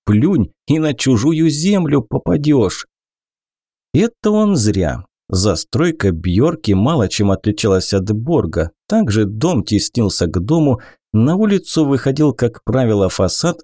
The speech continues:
за которым скрывался маленький дворик, имевший выход на менее парадный переулок. Но что меня поразило после Борга, то что улицы здесь имеют планировку.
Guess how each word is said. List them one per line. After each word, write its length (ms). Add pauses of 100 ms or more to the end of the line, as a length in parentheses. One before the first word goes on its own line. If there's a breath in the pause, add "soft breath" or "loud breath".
за 200
которым 460
скрывался 680
маленький 640
дворик, 520
имевший 440
выход 420 (280 loud breath)
на 220
менее 580 (100)
парадный 540
переулок. 760 (400)
Но 220
что 260
меня 240
поразило 480
после 420
Борга, 560 (140)
то 200
что 440 (220)
улицы 520
здесь 540
имеют 720 (200)
планировку. 1200